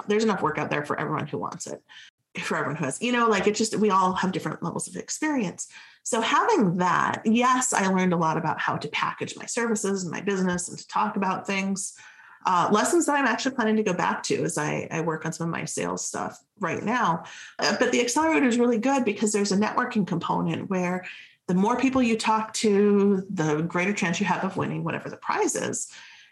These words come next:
And it was talking to those other people, finding out where they were in their business, what problems we could help each other solve, that really propelled my business forward and helped me to get more leads. So that was, like, the number one thing that I did. And then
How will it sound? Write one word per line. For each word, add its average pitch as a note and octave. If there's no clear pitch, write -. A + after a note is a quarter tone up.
And A3
it A3
was G#3
talking B3+
to B3
those G#3
other G#3
people, G#3
finding G3+
out -
where G#3+
they G#3+
were F#3+
in F#3
their G#3
business, F3
what -
problems A#3
we D#3+
could E3+
help -
each F3+
other F#3
solve, G#3+
that G#3
really G3
propelled F#3
my F3
business G#3
forward -
and F3
helped -
me G#3
to G3+
get F3+
more F3
leads. -
So -
that G3
was, C#4
like, F#3+
the F#3+
number F3+
one F3+
thing F3+
that E3
I D#3
did. D#3
And E3+
then E3